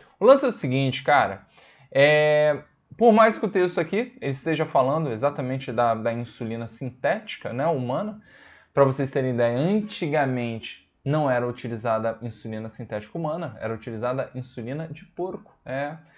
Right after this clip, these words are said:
Só que o problema, né, por mais semelhante que seja o porquito da gente, né, pensa que, né, é, muitas vezes a insulina era rejeitada pelo nosso corpo, beleza? Sendo humana, cara, não tem esse problema.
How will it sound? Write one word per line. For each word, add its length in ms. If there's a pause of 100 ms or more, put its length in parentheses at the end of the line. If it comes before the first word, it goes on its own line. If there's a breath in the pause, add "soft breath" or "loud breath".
(380 loud breath)
Só 160
que 100
o 40
problema, 560
né, 260
por 180
mais 460
semelhante 640
que 80
seja 340
o 40
porquito 760
da 160
gente, 540
né, 300
pensa 340
que, 360 (320 soft breath)
né, 440
é, 360
muitas 400
vezes 300
a 80
insulina 500
era 140
rejeitada 720
pelo 180
nosso 260
corpo, 380 (320 soft breath)
beleza? 480 (320 loud breath)
Sendo 360
humana, 880
cara, 320
não 100
tem 160
esse 160
problema. 560